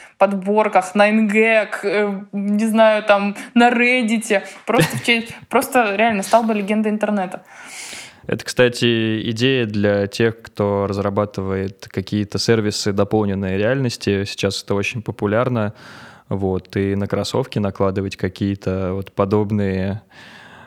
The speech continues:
Speaker 2: а, так сказать, видеокомпозиции, мне кажется,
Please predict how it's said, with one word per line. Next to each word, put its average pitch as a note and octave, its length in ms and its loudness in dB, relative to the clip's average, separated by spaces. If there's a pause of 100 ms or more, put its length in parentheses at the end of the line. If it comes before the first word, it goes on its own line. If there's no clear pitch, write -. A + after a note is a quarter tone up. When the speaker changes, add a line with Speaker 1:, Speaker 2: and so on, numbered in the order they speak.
(120)
Speaker 2:
а, F#2 460 -2 (140)
так G#2 140 -4
сказать, G2 600 -4
видеокомпозиции, A2 1400 0
мне G2+ 180 -6
кажется, - 540 -6